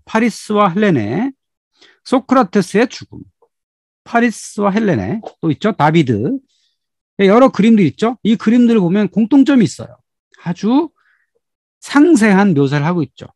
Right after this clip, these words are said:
그리고 이 회화 작품의 주제가 역사, 인물, 장르, 정물, 풍경, 이 순으로 살롱에서는 가치를 매겼다는 거예요. 그리고 역사적 이야기일수록 당연히 가치가 높겠죠.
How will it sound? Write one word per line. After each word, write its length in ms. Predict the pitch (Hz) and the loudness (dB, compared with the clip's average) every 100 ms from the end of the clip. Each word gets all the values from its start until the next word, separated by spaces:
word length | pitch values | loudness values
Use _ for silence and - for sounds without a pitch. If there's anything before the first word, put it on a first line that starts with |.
| _ | _
그리고 400 | - 143 240 269 _ _ _ _ _ _ _ _ _ _ _ | -8 -4 -4 -6 _ _ _ _ _ _ _ _ _ _ _
이 140 | 147 151 | -6 0
회화 300 | 254 269 247 | 2 4 2
작품의 380 | 220 - 175 | 0 0 0
주제가 580 | - 139 139 127 220 302 - _ _ _ _ _ _ _ _ _ | 0 -4 -4 0 0 0 -6 _ _ _ _ _ _ _ _ _
역사, 600 | 147 170 - - 190 104 _ - | -4 -4 -8 -2 -2 -2 _ -2
인물, 560 | 202 247 254 214 90 - _ | 2 4 4 4 0 -8 _
장르, 560 | - 160 214 247 214 104 _ - | -4 0 2 2 2 -2 _ -6
정물, 480 | 156 196 190 90 - _ | -2 0 0 -2 -8 _
풍경, 420 | 262 262 233 131 _ _ _ _ _ _ _ | 0 2 2 0 _ _ _ _ _ _ _
이 180 | - 254 | 0 2
순으로 460 | - 254 220 226 262 | 2 2 2 2 0
살롱에서는 580 | 262 277 269 233 190 185 | 0 2 2 2 -2 -4
가치를 420 | - 180 - 262 | -6 -6 -2 0
매겼다는 420 | 190 180 202 165 | 0 0 -2 -4
거예요. 100 | - - _ - | -6 -18 _ -4
그리고 200 | 269 285 | 0 2
역사적 680 | 196 - - 269 262 254 196 | 2 0 0 2 2 0 -2
이야기일수록 880 | 160 185 233 220 202 - 208 254 - | -2 0 2 2 0 0 -2 -2 -6
당연히 320 | - 175 196 | -4 0 0
가치가 320 | - 131 160 | -4 -8 -8
높겠죠. 460 | 113 - 160 - | -6 -6 -8 -10